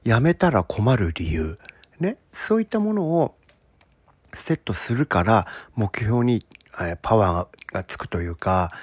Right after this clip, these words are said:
まあちょっとやめられなくなるわけですよね。で、そのね、目的っていうものを、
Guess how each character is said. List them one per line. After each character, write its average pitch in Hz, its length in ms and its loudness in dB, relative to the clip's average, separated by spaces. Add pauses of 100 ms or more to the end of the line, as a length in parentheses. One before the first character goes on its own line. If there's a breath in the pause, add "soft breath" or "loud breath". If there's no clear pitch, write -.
(260 loud breath)
ま 113 160 2
あ 104 60 2
ち - 60 -6
ょ 104 40 0
っ - 40 -6
と 95 80 -2
や 90 160 0
め 104 100 2
ら 101 120 4
れ 104 100 4
な 104 120 0
く 104 80 -4
な 101 160 0
る 110 120 0
わ 92 100 0
け 78 300 -8 (200)
で 85 120 -4
す - 180 -6
よ 78 180 -8
ね。 147 320 0 (1400 loud breath)
で、 160 160 -2 (120)
そ - 180 -6
の 214 120 2
ね、 233 240 0 (240)
目 151 260 -2
的 220 320 0
っ - 40 -2
て - 240 -2
い 202 80 4
う 208 80 2
も 208 100 0
の 185 160 2 (240)
を、 120 140 2